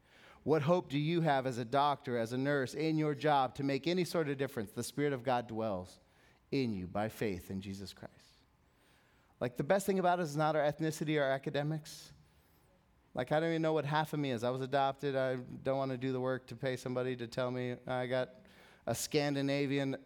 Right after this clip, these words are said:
second uncle. I don't really care. I know half of me 'cause I know my birth mom. I don't know my birth father.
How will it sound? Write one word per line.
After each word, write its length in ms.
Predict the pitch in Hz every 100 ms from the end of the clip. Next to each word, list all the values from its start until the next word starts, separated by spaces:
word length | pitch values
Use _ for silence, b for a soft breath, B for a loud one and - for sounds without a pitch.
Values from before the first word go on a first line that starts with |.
| -
second 560 | - - - 160 143 139
uncle. 340 | 139 131 139
I 140 | 135 135
don't 160 | 143
really 200 | 143 139
care. 360 | 135 147 139 139
I 120 | 135
know 280 | 143 147 139 B B
half 400 | - 180 202 196
of 140 | 175 139
me 180 | 139 127
'cause 140 | 131
I 80 | 135
know 140 | 147
my 120 | 147 143
birth 240 | 156 156
mom. 200 | 156 147
I 80 | 143
don't 160 | 143
know 80 | 147
my 140 | 143 135
birth 220 | 135 131
father. 380 | 135 101 82